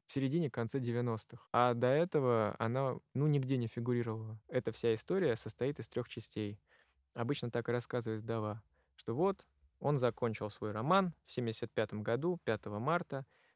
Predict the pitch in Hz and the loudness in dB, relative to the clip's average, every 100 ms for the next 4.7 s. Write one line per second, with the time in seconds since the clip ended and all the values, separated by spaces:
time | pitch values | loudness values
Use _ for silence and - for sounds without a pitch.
0 | _ _ - 123 127 160 131 113 110 - | _ _ -2 0 4 4 4 2 -4 -6
1 | 117 113 117 113 110 110 117 104 110 - | -4 -4 -2 -2 -2 -4 -6 -6 -8 -10
2 | 113 110 135 180 175 170 165 - 117 113 | -8 -2 2 2 2 -2 -4 -4 0 2
3 | 131 139 123 - - 110 113 110 110 107 | 2 0 -4 -8 -6 -4 -2 -2 -4 -4
4 | 110 113 - 170 170 147 | -4 -6 -6 -4 -2 0